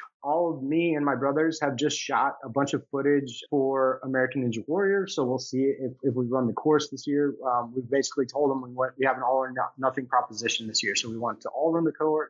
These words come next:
course or just say, "No, thanks." And then just a lot of really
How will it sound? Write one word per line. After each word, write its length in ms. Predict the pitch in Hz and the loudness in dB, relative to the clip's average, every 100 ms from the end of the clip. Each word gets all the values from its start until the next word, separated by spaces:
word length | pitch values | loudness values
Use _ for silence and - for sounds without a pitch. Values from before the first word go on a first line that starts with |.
| - | -6
course 300 | 165 160 156 | 0 2 0
or 140 | 135 123 | -2 -2
just 240 | 123 - | -2 -2
say, 240 | 131 120 113 | 2 2 2
"No, 220 | 120 110 | -2 -2
thanks." 320 | 117 104 - | -2 -6 -6
And 240 | 143 139 135 | -2 0 2
then 440 | 135 131 127 127 - | 2 2 2 -2 -4
just 160 | 190 | -2
a 60 | 208 | 0
lot 220 | 160 165 | 2 2
of 80 | 131 | 0
really 220 | 147 147 | 0 -2